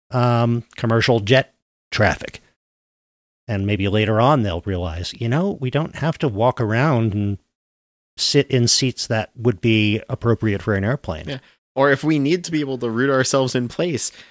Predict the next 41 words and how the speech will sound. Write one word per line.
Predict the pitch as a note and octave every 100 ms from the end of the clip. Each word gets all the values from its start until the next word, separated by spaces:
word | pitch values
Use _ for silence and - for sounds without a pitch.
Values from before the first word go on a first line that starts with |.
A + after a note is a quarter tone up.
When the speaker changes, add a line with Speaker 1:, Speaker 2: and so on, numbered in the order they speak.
| _ _ _ _ _ -
Speaker 2:
if | A#2
we're | C#3+
in | E3
a | D#3
metal | B2+ C3 C#3+ C#3+
box, | C3 D#3+ D3+ - D3
use | A#2+
magnets. | B2+ C#3+ D#3 - - - -
It | C3 G3+ A2+
Speaker 1:
<laughs> |
Speaker 2:
makes | A2+ -
sense. | - E3 C3+ - C#3 -
That, | G#2 C#3 D3+
absolutely, | E3 F3+ F#3 G3 A#3+
that's | G#2 G#2
the | B2
sort | - C3+
of |
thing | B2+ C#3+
that | B2+
they'll | A#2 A2+
figure | - C#3 C3+
out | A#2 G#2+
later. | A#2 D#3 A#2 -
So | - A2+
Speaker 1:
Yeah. | G#2 -
Speaker 2:
it's | E2+ -
interesting | D#3 E3+ D#3+ D3+ B2+
to | C3
see | - C#3
that | B2+ C#3 C3+
because | B2 B2 A2+ - _ _ _
my | - A2+
reference | A#2+ A2 A2 - B2+
point | - - B2 -
has | C3 B2 C#3
that | A#2+ -
later, | A2 B2 C#3+ B2+ A#2+ - _ _ _ -
and | A#2+ A#2 G#2+ _ _ G2+
I, | G2+ A#2+ - -
you're, | C3 B2+